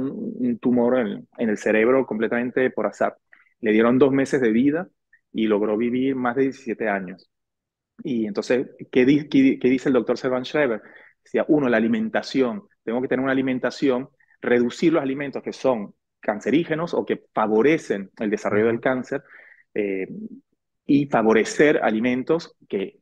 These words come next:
Speaker 1: son anticáncer, que impiden el desarrollo de células cancerígenas. Ese es el primer pilar. El segundo pilar es mi estado físico, tengo que moverme. La sangre transporta,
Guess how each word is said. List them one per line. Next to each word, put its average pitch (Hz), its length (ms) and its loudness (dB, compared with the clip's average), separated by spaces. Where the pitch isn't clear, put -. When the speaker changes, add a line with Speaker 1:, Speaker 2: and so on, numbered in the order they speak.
Speaker 1:
son 110 300 -6
anticáncer, 113 640 -2
que 98 240 -4
impiden 131 540 4
el 123 100 0
desarrollo 107 380 -2
de 110 60 -2
células 113 280 -4
cancerígenas. - 580 -10
Ese 113 100 -6
es 123 60 2
el 123 80 0
primer 110 300 2
pilar. 117 260 4
El 101 100 2
segundo 113 340 0
pilar 139 400 2
es 120 400 0
mi 127 180 -2
estado 120 340 2
físico, 123 500 0
tengo 117 160 2
que 135 120 0
moverme. 107 580 0
La 104 140 -4
sangre 151 640 2
transporta, 131 1040 0